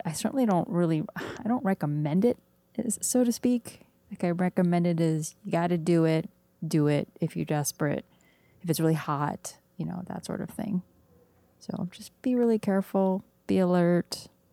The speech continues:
look for those little nuances that Christy talked about, and, and you can totally do it safely. Oh, and watch your bags.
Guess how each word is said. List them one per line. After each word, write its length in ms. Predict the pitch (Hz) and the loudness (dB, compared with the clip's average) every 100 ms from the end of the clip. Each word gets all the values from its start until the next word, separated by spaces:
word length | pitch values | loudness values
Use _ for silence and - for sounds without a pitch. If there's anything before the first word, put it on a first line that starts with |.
| _ | _
look 200 | 196 175 | -4 -4
for 160 | - 175 | -2 0
those 320 | 170 165 - | 2 0 0
little 520 | 175 170 165 160 165 - - | 0 2 2 0 -2 -6 0
nuances 640 | 180 170 160 165 165 160 | 2 4 2 0 -2 -2
that 180 | 165 160 | -4 -2
Christy 300 | 170 160 160 | -2 -2 -4
talked 300 | 170 160 - | -2 -2 -2
about, 380 | 170 160 156 160 | -2 0 0 -2
and, 220 | 151 147 | -4 -6
and 160 | 165 165 | -2 0
you 80 | 170 | 0
can 140 | 170 | -2
totally 340 | 165 - 190 - | -2 -4 -4 -4
do 140 | - | -2
it 180 | - 220 | -4 -4
safely. 480 | - 196 - 226 208 _ _ _ _ _ - | -6 -6 -8 -10 -10 _ _ _ _ _ -2
Oh, 60 | |
and 120 | 156 | 0
watch 200 | 160 196 | 2 0
your 60 | 214 | 0
bags. 640 | 165 160 160 156 151 - | 2 4 4 2 -2 -6